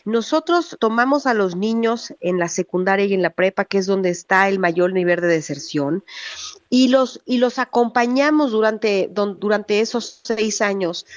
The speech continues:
con una educación que se enfoca no solamente en la parte académica, sino también en la parte del desarrollo de las habilidades de la persona, como por ejemplo, cómo pueden comunicar una idea con más asertividad, cómo pueden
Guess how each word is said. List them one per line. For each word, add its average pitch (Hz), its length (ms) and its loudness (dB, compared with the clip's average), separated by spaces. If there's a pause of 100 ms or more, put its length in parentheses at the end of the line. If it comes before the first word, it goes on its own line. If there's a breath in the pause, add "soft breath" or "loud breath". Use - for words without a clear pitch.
(220 loud breath)
con 262 160 0
una 311 160 4
educación 240 540 0
que 240 100 -2
se 226 80 -2
enfoca 220 380 0
no 254 180 0
solamente 277 640 0
en 254 60 -2
la 214 100 0
parte 208 260 -2
académica, 180 800 -2 (180 loud breath)
sino 202 320 0
también 220 580 2
en 208 240 0
la 185 120 2
parte 208 580 0 (300 loud breath)
del 208 360 2
desarrollo 220 640 0
de 247 80 0
las 220 200 -2
habilidades 202 520 0
de 190 140 0
la 180 160 -2
persona, 175 720 -4 (120)
como 190 240 0
por 214 140 2
ejemplo, 247 540 2 (420 loud breath)
cómo 349 300 2
pueden 294 320 2
comunicar 208 560 -2
una 208 140 -2
idea 185 380 -2 (300)
con 185 180 -4
más 208 280 -2
asertividad, 160 760 -4
cómo 294 300 -2
pueden 269 420 2